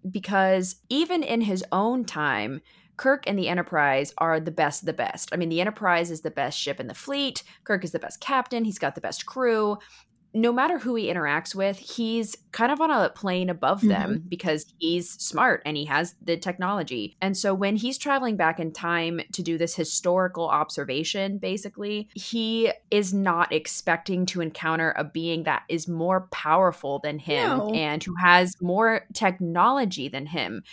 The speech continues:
Speaker 1: This is what happens when they first meet him, is that Mister Seven is beaming from Earth to this mysterious planet. What? We don't even have this technology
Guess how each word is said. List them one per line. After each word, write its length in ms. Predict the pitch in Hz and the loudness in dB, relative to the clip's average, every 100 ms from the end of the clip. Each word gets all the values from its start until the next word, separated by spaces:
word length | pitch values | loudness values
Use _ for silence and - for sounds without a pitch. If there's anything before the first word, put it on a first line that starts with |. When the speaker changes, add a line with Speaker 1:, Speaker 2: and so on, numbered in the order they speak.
| - | -6
Speaker 1:
This 260 | 214 294 339 | -2 0 0
is 140 | 254 | 2
what 160 | 233 185 | 2 4
happens 400 | 196 196 202 185 | 2 2 -2 -2
when 80 | 180 | -2
they 100 | 180 | 0
first 300 | 185 175 175 | 0 0 0
meet 240 | 175 302 | -2 -2
him, 340 | 254 147 165 - | -2 -2 -4 -2
is 200 | 202 185 | -4 0
that 380 | 196 180 175 - | 2 4 2 0
Mister 360 | 220 381 - 339 | -2 0 -2 -2
Seven 340 | 262 269 254 | 0 2 2
is 140 | 233 | 0
beaming 540 | 175 185 247 311 220 170 | -2 -2 0 2 0 -2
from 340 | - 202 185 - - | -2 -2 -4 -4 2
Earth 400 | 247 349 - - | 4 4 -2 -8
to 320 | - 269 254 214 | -2 0 0 2
this 200 | 226 226 | 2 2
mysterious 580 | 220 - 262 294 262 - | -2 -4 -2 0 0 -2
planet. 520 | - 226 302 185 - - - | -4 -2 -2 -2 -4 -12 -18
What? 520 | - 262 554 622 622 - - | -8 8 10 10 4 -8 -12
We 180 | - 320 | 2 6
don't 160 | 403 320 | 6 6
even 200 | 302 269 | 4 2
have 220 | 269 277 | 0 0
this 160 | 294 - | -2 0
technology 840 | 240 233 220 277 285 240 226 | 0 2 2 2 0 -2 -4